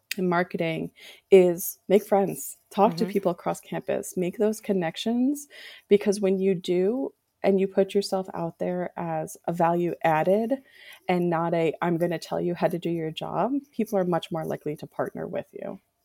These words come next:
Speaker 2: Yeah, no, absolutely. I, I just love that, uh, approach. And, and part of it, too, is that means you don't have to worry about content every day, right? Like, your job is easier, too, because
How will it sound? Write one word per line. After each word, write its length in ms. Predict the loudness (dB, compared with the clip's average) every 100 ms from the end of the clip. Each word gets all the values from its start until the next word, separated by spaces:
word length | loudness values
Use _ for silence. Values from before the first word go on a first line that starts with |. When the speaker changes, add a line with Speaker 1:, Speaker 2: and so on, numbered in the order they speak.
| -8
Speaker 2:
Yeah, 280 | -6 -6 -10 -10
no, 260 | -4 -4
absolutely. 640 | -2 -4 -4 -8 -8 -6 -4
I, 220 | -4 -6 _
I 120 | -2 0
just 300 | -2 -4 0
love 300 | 2 2 6
that, 640 | 8 8 4 -4 -14 -8 -2
uh, 220 | -2 0
approach. 720 | -4 -8 -6 0 0 0 -4
And, 120 | -4 -2
and 500 | -2 0 0 -2 -6 -12 -18 -16 -16 -16 -10
part 220 | 10 10 10
of 80 |
it, 120 | 4 2
too, 280 | 2 4
is 500 | 4 4 2 -2 -6 -4
that 160 | 0 4
means 520 | 6 6 4 -2 -10 _
you 200 | 0 4
don't 200 | 4 4
have 160 | -2 -4
to 120 | -2
worry 180 | 0 0
about 300 | 0 0 -2
content 460 | 0 0 0 -8 -6
every 280 | -2 -2 0
day, 340 | 0 0 -4 -2
right? 300 | 2 4 4
Like, 220 | 0 6
your 180 | 6 8
job 300 | 6 6 0
is 160 | -2
easier, 440 | -2 -2 0 0 -2
too, 400 | 0 2 2 2
because 500 | 0 0 -2 -2